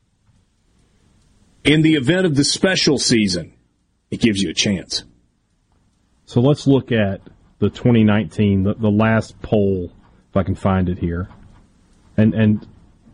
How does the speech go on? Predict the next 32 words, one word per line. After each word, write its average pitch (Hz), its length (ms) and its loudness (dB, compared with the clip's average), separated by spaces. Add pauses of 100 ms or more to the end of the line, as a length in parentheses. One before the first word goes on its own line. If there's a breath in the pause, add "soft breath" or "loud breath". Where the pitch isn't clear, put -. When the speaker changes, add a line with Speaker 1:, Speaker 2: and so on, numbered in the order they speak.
(160)
Speaker 2:
see 131 340 2
who 107 480 2 (220)
would 123 160 4
have 104 100 -2
gotten 104 280 0
in. 92 140 -4
Obviously, 127 380 2
the 107 100 0
playoff 110 640 0 (300 soft breath)
was 110 180 2
L 123 220 2
S - 180 -2
U, 107 380 2 (600)
Clemson, 98 760 0 (500)
uh, 98 640 0 (200)
Ohio 123 380 0
State, 107 600 -4
and 113 120 -2
Oklahoma. 101 520 -2
Is 87 100 -10
that, 98 240 -4
I 107 40 -2
believe 101 260 0
that's 98 200 -4
correct. - 420 -6 (1040 soft breath)
So, 110 540 0 (800)
off 160 200 2
the - 40 -18
top 151 140 2
of 110 60 0
my 110 180 2
head, 98 560 0